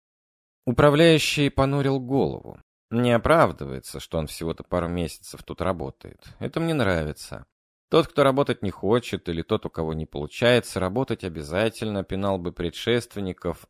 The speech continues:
оправдывая свои неудачи. А после я стал рассказывать управляющему, каким хотел бы видеть своё поместье.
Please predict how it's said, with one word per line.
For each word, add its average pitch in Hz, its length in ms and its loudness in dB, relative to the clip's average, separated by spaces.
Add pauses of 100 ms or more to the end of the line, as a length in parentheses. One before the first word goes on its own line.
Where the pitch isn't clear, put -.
(120)
оправдывая 76 560 -2
свои 82 300 -4
неудачи. 78 680 -8 (880)
А 139 100 0
после 185 520 4
я 165 260 4
стал 151 300 0
рассказывать 135 640 0
управляющему, 123 800 0
каким 113 320 -6
хотел 110 320 -4
бы 98 140 -4
видеть 95 300 -6
своё 90 280 -4
поместье. - 680 -8